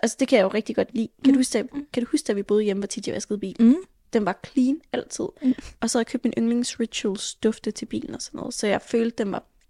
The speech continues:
Speaker 1: helt ny.
Speaker 2: Det er dejligt.
Speaker 1: Så dejligt.
Speaker 2: Den er virkelig fin. Det var også det første, jeg kom til at på, da jeg satte mig ind.
Speaker 1: Og det vidste jeg, du ville. Jeg kan altid regne med dig, Franja.
Speaker 2: Mm. Til gengæld så har jeg fået klippet og farvet hår, men det så du ikke.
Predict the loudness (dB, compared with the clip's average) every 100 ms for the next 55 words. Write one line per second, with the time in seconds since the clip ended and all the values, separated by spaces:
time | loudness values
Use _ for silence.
0 | _ 0 0 -2 -10 -20 -2 0 0 -2
1 | -6 -8 -14 -18 _ -8 -2 0 -2 -4
2 | -6 0 4 6 6 4 2 4 6 6
3 | 4 2 2 2 0 -4 -2 -2 0 0
4 | -2 -4 -4 -4 -4 -6 -4 -6 -6 -6
5 | -4 -4 -4 -6 -10 4 4 4 0 -4
6 | -4 -4 -8 -10 -8 -4 -2 -2 -6 _
7 | _ -20 -6 4 8 8 8 4 4 2
8 | 2 2 4 4 6 4 6 6 4 2
9 | 2 4 6 6 2 0